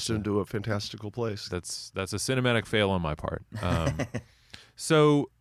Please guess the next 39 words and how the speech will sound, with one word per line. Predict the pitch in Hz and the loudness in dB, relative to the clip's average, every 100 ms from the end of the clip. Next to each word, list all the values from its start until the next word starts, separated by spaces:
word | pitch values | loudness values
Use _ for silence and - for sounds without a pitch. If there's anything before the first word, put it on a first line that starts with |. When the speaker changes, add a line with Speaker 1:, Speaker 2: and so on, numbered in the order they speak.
| _ | _
Speaker 1:
this | 127 156 143 | 2 2 2
baby, | 123 139 131 110 101 98 - | 2 2 4 2 0 -2 -6
when, | 117 131 131 131 | 0 2 2 0
when | 120 127 | 2 4
I | 123 | 4
first | 151 170 147 - | 4 2 2 4
saw | 113 | 2
the | 107 | 4
baby, | 104 101 101 | 2 4 2
I | |
was | 98 | 2
like, | 104 101 | 0 -2
"Okay, | 113 123 | -2 0
that's | 107 107 123 | 2 2 2
really | 113 | 2
weird." | 101 101 90 - | 4 2 2 2
When | 120 | 2
it | 123 | 2
started | - 151 151 113 | 4 4 4 2
talking, | 120 120 139 147 | 4 4 4 2
I | 120 | 4
was | 113 95 | 4 4
like, | 101 95 - | 2 2 0
"This | 101 113 135 | -2 2 2
may | 127 127 | 4 2
be | 127 120 | 4 0
the | |
creepiest | 107 123 117 123 113 101 - | 0 2 2 4 4 2 2
baby | 107 104 101 101 95 - - - | 2 4 4 4 0 -4 -8 2
I've | 110 107 | 2 4
ever | 98 92 | 0 0
seen | - 156 80 73 | 0 0 -2 -2
in | 90 | 0
my | 90 | 4
life." | 110 87 156 120 123 | 4 4 0 -2 -4
Speaker 3:
<laughs> | - 107 | -4 -4
Yes. | 78 - - | -4 -6 -2
Speaker 1:
It's | 143 120 | 0 0
so, | - - 165 175 | 0 2 4 4